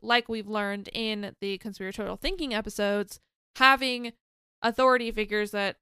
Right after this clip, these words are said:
have transparency and are able to admit when they don't know something,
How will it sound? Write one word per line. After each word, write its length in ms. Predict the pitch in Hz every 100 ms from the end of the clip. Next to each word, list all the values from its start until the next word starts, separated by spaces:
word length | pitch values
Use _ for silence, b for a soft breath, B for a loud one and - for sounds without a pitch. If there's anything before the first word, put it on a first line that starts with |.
| _
have 300 | 214 208 202
transparency 960 | - 196 196 320 320 302 294 285 269 254 -
and 160 | 220
are 120 | 202 196
able 280 | 208 202
to 240 | 208 - 190
admit 400 | 196 208 208 -
when 180 | 214 196
they 120 | 190
don't 180 | 185 208
know 160 | 302
something, 520 | 302 254 226 220 208